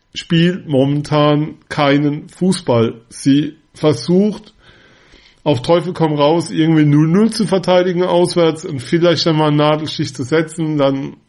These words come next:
gehen halt manche Dinge schief im Ablauf, wie auf Schalke,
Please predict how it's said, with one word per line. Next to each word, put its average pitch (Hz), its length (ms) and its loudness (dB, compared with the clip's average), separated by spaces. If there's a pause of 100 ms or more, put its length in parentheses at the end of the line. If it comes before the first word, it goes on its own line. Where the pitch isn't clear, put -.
(520)
gehen 156 260 2
halt 160 140 0
manche 156 240 -2
Dinge 160 280 0
schief 180 340 0
im 175 120 -4
Ablauf, 160 520 0
wie 151 140 0
auf 139 160 -4
Schalke, 170 520 0